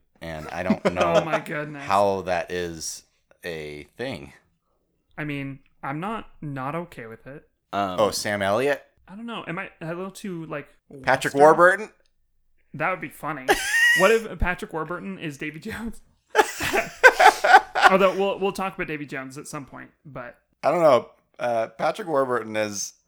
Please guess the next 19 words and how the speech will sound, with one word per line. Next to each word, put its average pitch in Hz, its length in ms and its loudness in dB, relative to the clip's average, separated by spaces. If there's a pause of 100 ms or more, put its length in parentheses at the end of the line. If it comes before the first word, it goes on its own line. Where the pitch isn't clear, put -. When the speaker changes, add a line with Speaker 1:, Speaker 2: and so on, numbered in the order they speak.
(260)
Speaker 1:
as 117 200 4
Popeye 90 800 0
Speaker 2:
that 165 160 -6
would 160 100 -8
be 151 80 -10
pretty 147 220 -12
Speaker 1:
would - 160 -12
Speaker 2:
funny. 117 140 -4
Speaker 1:
be 117 60 -10 (640)
Speaker 2:
It 185 60 0
would 180 120 -2
fit 214 160 0
the 185 40 4
Speaker 1:
"I'm 156 200 8
Speaker 2:
ca- 160 40 -8
Speaker 1:
stuck - 420 0
on 294 200 6
this 196 160 -2
ship." - 720 -6